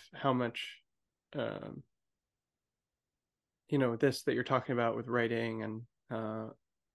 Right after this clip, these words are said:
you know, what we talked about with substances and addiction and, um, also, uh, you know, travel and, and learning. There's,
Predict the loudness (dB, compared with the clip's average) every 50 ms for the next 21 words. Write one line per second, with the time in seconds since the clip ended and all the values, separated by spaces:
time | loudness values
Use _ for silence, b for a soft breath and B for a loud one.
0 | _ _ _ -8 -6 -4 -2 -2 -2 -2 -2 -2 -2 2 2 2 2 2 0 0
1 | 0 0 0 0 0 0 0 -2 -6 -20 _ _ _ -20 _ _ _ _ _ _
2 | _ _ _ _ _ -2 6 6 6 6 6 -2 -2 4 6 8 8 8 6 4
3 | 2 0 -2 -4 -4 -2 -2 -4 -4 -2 0 0 0 0 -2 -2 -2 -2 0 -2
4 | -2 -2 -4 -6 -6 -8 -6 -6 -4 -4 -4 -4 -6 -8 -10 _ _ _ -8 -8
5 | -6 -4 0 2 4 4 4 2 0 -2 -2 0 0 0 0 -2 0 4 4 4
6 | 4 4 4 2 2 2 0 0 0 -2 -4 -6 -6 -6 -8 -6 -6 -4 -2 0
7 | 2 2 2 2 0 0 -2 -4 -2 0 0 -2 -2 -4